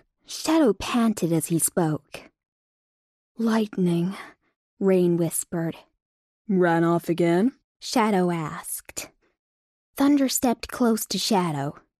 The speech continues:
Speaker 2: "Yes, I"
Speaker 1: Shadow looked to the herd waiting to press onward, and then turned back to his brother.
Speaker 2: "I'll go collect him.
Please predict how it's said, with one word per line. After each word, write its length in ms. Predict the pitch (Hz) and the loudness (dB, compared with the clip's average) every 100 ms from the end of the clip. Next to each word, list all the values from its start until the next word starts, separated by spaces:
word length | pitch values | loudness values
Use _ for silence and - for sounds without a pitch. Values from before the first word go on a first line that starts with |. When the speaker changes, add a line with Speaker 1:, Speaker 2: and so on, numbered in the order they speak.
| _ _ | _ _
Speaker 2:
"Yes, 720 | 190 196 240 339 - - - | 0 2 2 0 -6 -12 -2
I" 540 | 175 180 170 160 165 - _ _ _ _ | 2 2 4 2 0 -4 _ _ _ _
Speaker 1:
Shadow 400 | - 277 302 320 | -2 2 4 4
looked 280 | 302 277 - | 4 0 -2
to 80 | 240 | -2
the 180 | 233 233 | -2 0
herd 220 | 220 220 | 2 2
waiting 380 | 202 220 214 202 | 2 2 2 0
to 100 | - | -2
press 320 | 208 190 - | -4 -2 0
onward, 540 | 185 185 170 143 185 - - - _ | 0 2 0 -2 -8 -14 -20 -20 _
and 160 | 220 240 | 2 4
then 200 | 254 262 | 4 2
turned 360 | - 240 214 196 | 2 2 2 0
back 260 | 202 233 | -2 -2
to 120 | - 214 | -2 0
his 120 | 190 | 0
brother. 520 | - 185 160 147 - _ _ _ _ _ _ _ | 0 0 0 -8 -10 _ _ _ _ _ _ _
Speaker 2:
"I'll 220 | 349 311 | 4 4
go 180 | 196 165 | 4 2
collect 540 | - - 143 - _ - | 0 -4 -4 -4 _ -2
him. 240 | 156 | 0